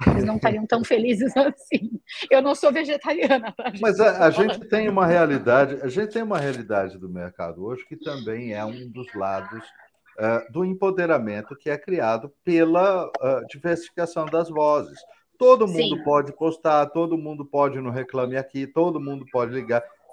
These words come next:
Speaker 2: todo mundo pode fazer aquilo, eh, eh, ressoar de alguma maneira. E se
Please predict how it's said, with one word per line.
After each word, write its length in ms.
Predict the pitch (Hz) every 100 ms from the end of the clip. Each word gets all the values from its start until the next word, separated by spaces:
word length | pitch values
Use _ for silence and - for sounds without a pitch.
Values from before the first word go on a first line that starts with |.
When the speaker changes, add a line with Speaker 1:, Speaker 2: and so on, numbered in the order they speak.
| - - -
Speaker 2:
todo 240 | 254 233
mundo 240 | 180 170 165
pode 480 | - 175 180 180
fazer 640 | 180 - 170 131 120 165 214
aquilo, 720 | 120 - 151 147 160 170 139
eh, 280 | 120 123 107
eh, 220 | 107 92 - 95
ressoar 800 | 180 196 - 196 123 151 151 110
de 80 |
alguma 280 | 107 92 90
maneira. 520 | 98 135 98 104 139 - _ 190
E 140 | 208
se 680 | 190 - - 220 226 -